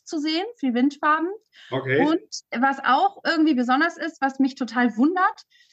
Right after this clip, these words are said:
Speaker 2: Mhm.
Speaker 1: ähm, ich hab das ja jetzt schon einmal mit ihm durch, im Fellwechsel ändert der tatsächlich so seine Farbnuancen. Also jetzt gerade
Speaker 2: Mhm.
Speaker 1: sind wir im Wechsel natürlich vom Winter auf Sommerfell.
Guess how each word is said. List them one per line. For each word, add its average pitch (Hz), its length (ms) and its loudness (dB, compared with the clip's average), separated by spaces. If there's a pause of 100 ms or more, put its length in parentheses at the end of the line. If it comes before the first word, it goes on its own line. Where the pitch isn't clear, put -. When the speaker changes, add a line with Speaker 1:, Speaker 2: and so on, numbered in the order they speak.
Speaker 2:
Mhm. 120 100 -8
Speaker 1:
ähm, 254 200 2
ich 254 120 -2
hab 262 140 -2
das 277 160 0
ja 262 80 4
jetzt 247 200 2
schon 262 100 -2
einmal 269 260 0
mit 262 140 -2
ihm 233 140 -2
durch, 285 420 -2
im 254 180 0
Fellwechsel 262 1000 -2
ändert 294 360 2
der 269 420 2
tatsächlich 254 440 -2
so 254 120 -2
seine 240 300 2
Farbnuancen. 202 800 -2
Also 214 240 0
jetzt 233 220 -2
gerade 240 300 0
Speaker 2:
Mhm. - 40 -2
Speaker 1:
sind 247 180 0
wir 233 180 -2
im 226 340 0 (240)
Wechsel 254 400 2
natürlich 240 440 2
vom 220 180 0
Winter 240 300 2
auf 196 120 -6
Sommerfell. 277 560 -2